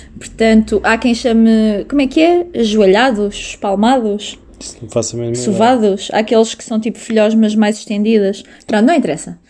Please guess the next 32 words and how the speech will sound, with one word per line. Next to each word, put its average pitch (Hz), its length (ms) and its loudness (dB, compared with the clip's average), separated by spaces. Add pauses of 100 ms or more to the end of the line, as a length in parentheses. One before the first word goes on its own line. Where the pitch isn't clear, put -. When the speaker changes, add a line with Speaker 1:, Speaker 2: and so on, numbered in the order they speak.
(400)
Speaker 1:
Ah, 220 640 4
o 208 40 -14
que 277 80 0
é 262 40 0
que 269 60 -6
costuma 247 320 0
haver? 180 380 0
Salame 269 320 0
de - 60 -10
chocolate, 269 440 -2
mas 240 160 4
é 226 60 -2
só 220 160 -4
porque - 200 -10
há 208 60 0
aquela 208 320 2
coisa 202 240 -2
cá 208 160 -4
em 202 80 0
todas 196 260 -2
as 185 120 -6
ocasiões 185 460 -4
da 180 100 -4
minha 175 180 0
família, 185 440 4
porque - 240 -8
é 175 40 -2
o - 20 0
meu 180 160 0
doce 180 220 0
preferido 175 420 -4
sempre, 294 500 -6